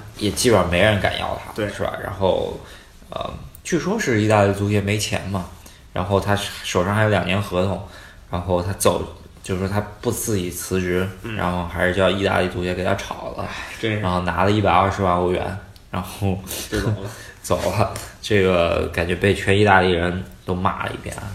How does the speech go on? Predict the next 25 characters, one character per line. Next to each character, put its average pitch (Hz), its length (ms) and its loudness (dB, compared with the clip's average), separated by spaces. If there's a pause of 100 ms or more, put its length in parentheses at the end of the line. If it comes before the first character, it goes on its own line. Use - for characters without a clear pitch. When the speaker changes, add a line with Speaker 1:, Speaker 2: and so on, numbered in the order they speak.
Speaker 1:
感 101 100 -10
觉。 - 80 -10
Speaker 2:
嗯。 104 160 -4 (260)
Speaker 1:
嗯。 87 220 -4
Speaker 2:
还 123 120 0
有 127 140 2
一 120 60 0
个 117 180 2
埃 120 100 0
梅 143 140 2
里 95 180 0
呗。 98 240 -4 (180)
Speaker 1:
对， 90 120 -2 (160)
埃 98 100 -4
梅 110 120 2
里 101 200 0
真 92 200 -2
的 92 100 -2
是 - 520 -8 (240)
前 110 180 4
两 104 120 4
天 107 120 2
是 120 100 -2 (140)
被 415 180 2
下 - 140 -2